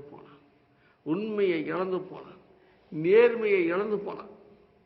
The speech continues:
என் அன்பு சகோதர, சகோதரிகளே, ஆண்டவர் இன்றைக்கும் நம்மை பலப்படுத்தும்படி, சுகப்படுத்தும்படி, வாழ்வளிக்கும்படி விரும்புகிறார்.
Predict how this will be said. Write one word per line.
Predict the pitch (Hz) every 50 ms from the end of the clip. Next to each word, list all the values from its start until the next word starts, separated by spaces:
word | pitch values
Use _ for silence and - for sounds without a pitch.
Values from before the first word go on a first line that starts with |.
| _ _ _ _ _ _ _ _ _ _ _ _ _ _ _ _ _ _ _ _ _ _ _ _ _ _ _ 131
என் | 117 123 135
அன்பு | 151 151 160 156 147 139 - - -
சகோதர, | 143 139 147 160 160 156 143 - - 143
சகோதரிகளே, | 139 147 160 160 147 147 143 147 156 151 147 - - - - - - - - _ _ _ _ _ _ _ _ _ _ - 101 131
ஆண்டவர் | 156 165 170 175 175 160 165 165
இன்றைக்கும் | 170 175 185 185 175 - 190 185 180 160 143 - - - - - - - - - - - 131 139
நம்மை | 156 170 180 175 170 160 147 123 - - - - - - - 131 156
பலப்படுத்தும்படி, | 160 175 196 196 196 196 180 175 - - 180 165 165 165 160 160 156 147 -
சுகப்படுத்தும்படி, | - 175 180 208 180 160 190 180 175 - - 185 170 170 165 170 165 160 147 151
வாழ்வளிக்கும்படி | 160 185 214 214 208 202 202 196 196 202 202 196 196 185 190 180 185 180 180
விரும்புகிறார். | 196 247 285 294 294 254 175 147 - -